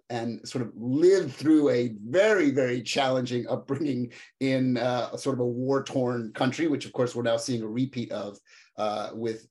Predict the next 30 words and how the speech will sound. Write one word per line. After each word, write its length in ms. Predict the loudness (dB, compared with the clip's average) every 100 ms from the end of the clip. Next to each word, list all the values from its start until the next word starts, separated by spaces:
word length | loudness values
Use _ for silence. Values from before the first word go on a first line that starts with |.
| -10
even 340 | -8 -6 -8
larger 440 | -4 2 2 2
scale 400 | -6 -4 -2 -2
and 80 | -6
larger 420 | -2 0 0 -2
awfulness 640 | -2 -4 -6 -8 -8 -10 -12
in 160 | -10
the 80 | -6
Ukraine. 500 | -4 -4 -6 -12 -14 -16 _ _
Uh, 240 | -12 -10 -10
but 160 | -10
she 200 | -6 -6
comes 240 | -2 -2 0
from 120 | -2
a 60 | -2
similar 300 | -2 -2 0
background 420 | -2 0 0 0
a 40 |
generation 460 | 2 4 4 2 0
ago. 200 | -4 -8 -14
So 180 | -14
this 180 | -12 -10
is 140 | -6 -4
not 180 | -2
a 40 | 0
new 160 | 2
story 320 | 0 2 2 0
for 200 | -4 -4
her. 300 | -4 -4 -10 -20 -20 -6
Uh, 380 | 0 2 2 0